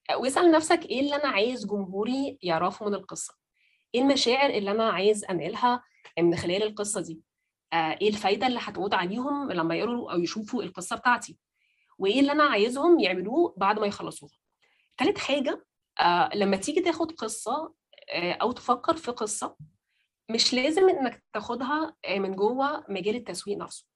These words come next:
لأن أصلا ممكن، آه، تقرأ حاجة ملهاش أي علاقة بمجالك،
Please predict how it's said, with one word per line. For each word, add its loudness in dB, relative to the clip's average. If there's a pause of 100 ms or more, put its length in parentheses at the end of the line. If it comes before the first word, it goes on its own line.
(500)
لأن 6
أصلا 2
ممكن، 0
آه، 0
تقرأ -2
حاجة -4
ملهاش -4
أي 4
علاقة 0
بمجالك، -8